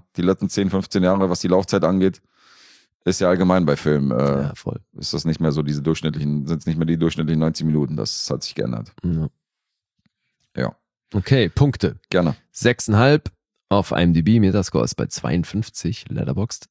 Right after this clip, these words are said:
Speaker 2: drei Komma eins. Das wird immer schlechter hier.
Speaker 1: Ja, ja, das ist nicht so doll. Von mir nur siebeneinhalb, ich hatte Spaß.
Speaker 2: Ach geil, kannst du klingeln von mir auch.
Speaker 1: Geil.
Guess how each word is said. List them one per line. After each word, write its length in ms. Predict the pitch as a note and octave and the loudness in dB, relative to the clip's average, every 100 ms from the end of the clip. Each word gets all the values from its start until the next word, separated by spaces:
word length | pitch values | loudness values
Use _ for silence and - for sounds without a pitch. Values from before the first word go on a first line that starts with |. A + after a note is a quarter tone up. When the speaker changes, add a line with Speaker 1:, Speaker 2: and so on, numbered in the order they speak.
| - | -12
Speaker 2:
drei 220 | - - | -8 -8
Komma 280 | - G2+ G2 | -2 0 2
eins. 340 | A#2 - - | 0 -2 -6
Das 160 | - - | -6 -6
wird 100 | - | -4
immer 140 | F#2 G2+ | -2 -2
schlechter 340 | A#2 G2+ - | -2 -4 -6
hier. 220 | D#2+ B1 - - | -6 -8 -8 -2
Speaker 1:
Ja, 200 | E2+ D#2 | 2 2
ja, 100 | C#2 | 2
das 120 | D2+ | -2
ist 40 | - | -4
nicht 100 | - | -4
so 80 | C2 | -4
doll. 240 | A#1+ B1 - | -4 -6 -6
Von 180 | - | -2
mir 100 | E2 | 2
nur 80 | G2 | 2
siebeneinhalb, 380 | E2 D#2 D2 G1+ | 2 0 0 -2
ich 120 | - | -6
hatte 120 | - - | -8 -10
Spaß. 300 | - - - | -8 -8 -2
Speaker 2:
Ach 240 | F#2 E2+ | 0 0
geil, 260 | - G#2 F#2+ | 2 4 4
kannst 240 | - F2 | 2 -2
du 40 | - | 0
klingeln 300 | G#2+ F#2+ E2 | 2 2 2
von 160 | - | 2
mir 160 | F2 D2 | 0 0
auch. 140 | C#2 D2+ | -4 -6
Speaker 1:
Geil. 320 | D#2 G#2 - | -2 -2 -2